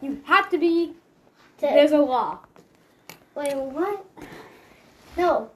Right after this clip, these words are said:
Speaker 2: you have to be 'cause this is a jokes podcast.
Speaker 1: True.
Speaker 2: Okay, but first, it's not just jokes. It's a riddle podcast too. What <laughs> was that voice?
Speaker 1: I don't know.
Speaker 2: Okay.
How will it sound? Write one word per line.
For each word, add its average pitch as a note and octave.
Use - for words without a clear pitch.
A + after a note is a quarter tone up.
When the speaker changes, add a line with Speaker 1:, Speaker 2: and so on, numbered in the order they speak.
Speaker 2:
you C4
have D#4+
to E4+
be D4+
'cause C#4+
this C#4
is C#4+
a C#4+
jokes D4+
podcast. A3+
Speaker 1:
True. G3
Speaker 2:
Okay, E4
but B3+
first, F4+
it's -
not D4+
just F4+
jokes. G4
It's B4
a C5+
riddle B4
podcast G4
too. D#4+
What D#4
<laughs> -
was E4
that D4
voice? B3
Speaker 1:
I A#3+
don't A3+
know. A#3
Speaker 2:
Okay. -